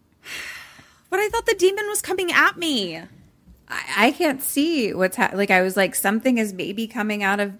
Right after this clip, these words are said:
Speaker 2: this guy's back."
Speaker 1: Okay, fair enough. I thought the demon was like, "I'm gonna get you," and I needed to kill it,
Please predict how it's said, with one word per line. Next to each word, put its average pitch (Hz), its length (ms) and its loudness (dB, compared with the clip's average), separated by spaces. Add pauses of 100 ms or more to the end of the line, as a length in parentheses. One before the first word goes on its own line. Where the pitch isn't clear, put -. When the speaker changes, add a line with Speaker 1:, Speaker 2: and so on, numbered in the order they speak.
(120)
Speaker 2:
this 208 220 0
guy's 196 320 2
back." 185 580 0 (420)
Speaker 1:
Okay, 208 460 2
fair 214 300 2
enough. 175 280 -4
I 220 140 6
thought 262 240 -2
the 240 60 -2
demon 196 340 -4
was 175 140 -8
like, 156 340 -4
"I'm 196 320 2
gonna 226 240 0
get 302 340 -4
you," 233 360 -2
and 208 120 -2
I 175 60 0
needed 165 300 -8
to - 60 -20
kill - 180 -20
it, - 120 -20